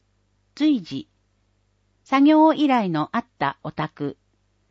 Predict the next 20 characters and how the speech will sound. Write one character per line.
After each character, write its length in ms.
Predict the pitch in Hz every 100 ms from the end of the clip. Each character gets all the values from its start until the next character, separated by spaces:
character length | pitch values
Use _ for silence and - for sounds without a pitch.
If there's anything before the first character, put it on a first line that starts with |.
| _ _ _ _ _ -
ご 120 | 226
希 160 | 269
望 200 | 247 269
の 140 | 254 240
方、 440 | - - 196 - _ _ _
ど 100 | -
な 140 | 285 247
た 160 | 160
で 120 | 160 147
も。 200 | 113 - _ _ _ _ _ _ _ _ _ _ _ _ _ _ _ _ _
一 140 | 247 - -
般 220 | 294 294
社 120 | 269
団 260 | 262 269 262
法 240 | 262 240
人、 320 | 175 143 123 - _ _
桜 440 | - 220 285 294
カ 140 | 294 294
フ 120 | 160
ェ、 120 | 143